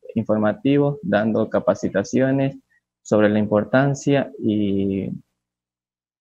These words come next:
eh, sobre la importancia y de tener lo que es el esquema de vacunación, eh, completo de los niños. Este, también quiero, pues, eh,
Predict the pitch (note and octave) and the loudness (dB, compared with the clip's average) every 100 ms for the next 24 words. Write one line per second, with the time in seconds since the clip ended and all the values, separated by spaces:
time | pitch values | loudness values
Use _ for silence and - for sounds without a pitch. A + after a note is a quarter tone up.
0 | _ - F2+ - - A2 G#2 G#2+ G#2+ A2 | _ -8 -6 -4 -4 -2 0 0 0 -2
1 | - C#3+ C#3+ C#3+ - A#2+ A2 G#2+ G#2+ F#2 | 0 -2 0 -2 -2 2 2 4 2 0
2 | D#2 A2 G#2+ G#2+ A#2+ A#2 A2 A2+ A#2 A2 | 0 -2 0 2 2 2 2 0 0 0
3 | G#2 - A#2 A2+ G#2+ G2+ E2 - - G#2+ | -2 0 0 2 2 0 -2 -4 -4 -2
4 | G#2 G2+ G#2 G2+ G2+ A2+ G#2+ G#2+ G#2 A2+ | 0 -2 -2 -2 -2 -2 0 0 -4 -6
5 | B2+ _ _ _ _ _ - G2 A1+ - | -12 _ _ _ _ _ -10 -8 -8 -4
6 | G2+ A2+ A2+ - G2 F#2 A2+ B2 A2+ G#2+ | -4 0 0 0 -2 0 2 4 4 0
7 | - _ _ _ _ _ _ _ _ _ | -8 _ _ _ _ _ _ _ _ _
8 | - C#3 A2 - - A2 A#2 - A2+ A2+ | -8 -4 -4 -6 -2 -2 -2 -2 0 2
9 | B2 C3 C4 - _ _ _ _ _ _ | 2 2 -4 -20 _ _ _ _ _ _
10 | A#2+ A#2+ A#2+ - A2 A2 G#2+ G#2+ - - | 4 4 4 2 2 2 2 -2 -8 -6
11 | A2 G#2 G#2+ | -4 -2 -4